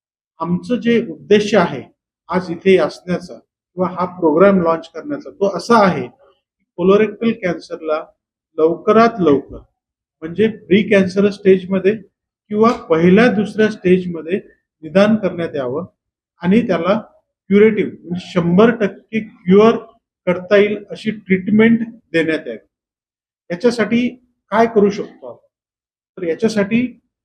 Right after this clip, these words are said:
आम्ही, अ, पेशंट्सला किंवा नॉर्मल पॉप्युलेशनला लो रिस्क आणि हाय रिस्क यामध्ये डिवाइड करणार. जेव्हा ते आम्हाला लक्ष सांगतील, अ, त्यांचे लक्षणं सांगतील, तेव्हा लो रिस्क किंवा हाय रिस्क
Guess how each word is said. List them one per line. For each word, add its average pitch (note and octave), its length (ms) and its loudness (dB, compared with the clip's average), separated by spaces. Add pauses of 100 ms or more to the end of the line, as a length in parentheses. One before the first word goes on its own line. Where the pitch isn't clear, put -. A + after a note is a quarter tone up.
(240)
आम्ही, G3+ 380 0 (960)
अ, C#3+ 40 -20 (800)
पेशंट्सला F3 520 0
किंवा F#3+ 500 2
नॉर्मल F3 380 2
पॉप्युलेशनला G3 880 0 (360)
लो F#3 360 4
रिस्क G3+ 300 0 (440)
आणि G3+ 260 0
हाय F#3 280 4
रिस्क - 300 0 (500)
यामध्ये G3+ 420 2 (380)
डिवाइड F3+ 360 4
करणार. C3+ 300 -6 (640)
जेव्हा F#3 280 4
ते G#3 220 2
आम्हाला F#3+ 300 2
लक्ष F3+ 320 2
सांगतील, D#3+ 480 -6 (180)
अ, D#3 120 0
त्यांचे E3+ 400 0
लक्षणं G#3 380 2
सांगतील, D3+ 520 -6 (500)
तेव्हा F#3+ 200 4
लो F#3 380 6
रिस्क A#3+ 300 -2
किंवा G#3 240 2
हाय F3+ 200 4
रिस्क - 260 0